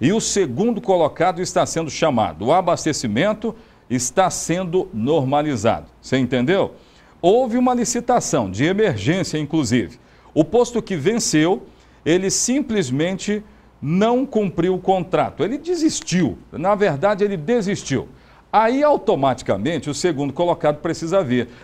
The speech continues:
Mas nesse intervalo de tempo, que vai durar dez ou quinze dias, eu não sei se já tem isso tudo aí, é, que há esse atendimento só para emergência,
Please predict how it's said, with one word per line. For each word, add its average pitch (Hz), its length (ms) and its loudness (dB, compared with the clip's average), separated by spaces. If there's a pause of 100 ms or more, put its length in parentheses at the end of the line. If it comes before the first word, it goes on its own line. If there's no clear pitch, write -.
Mas 208 360 2
nesse 269 360 0
intervalo 127 500 2
de 104 100 -6
tempo, 160 300 -4
que - 80 -6
vai 127 160 0
durar 123 340 0
dez 110 380 0
ou 120 100 0
quinze 107 360 -4
dias, 123 260 -2
eu 139 80 0
não 131 160 0
sei 220 380 0 (280)
se 165 200 0
já 143 160 2
tem 147 280 -2
isso 135 240 -2
tudo 113 360 0
aí, 170 320 0 (320)
é, 110 180 -4
que 139 260 0
há 202 280 4
esse 131 400 0 (180)
atendimento 131 640 -2
só 190 180 2
para 147 260 0
emergência, 135 760 -2